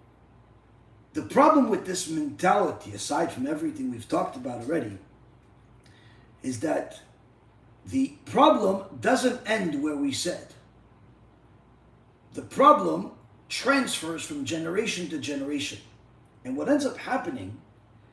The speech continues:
is that a parent that's a taker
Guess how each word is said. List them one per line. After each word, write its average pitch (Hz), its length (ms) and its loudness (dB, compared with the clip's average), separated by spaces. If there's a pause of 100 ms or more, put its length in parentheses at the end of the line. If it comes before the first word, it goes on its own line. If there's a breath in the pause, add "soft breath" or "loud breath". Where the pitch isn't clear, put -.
(380 soft breath)
is 127 200 -8
that - 220 -4
a - 60 -10
parent 254 720 4
that's - 160 -6
a 156 100 -4
taker 185 540 -6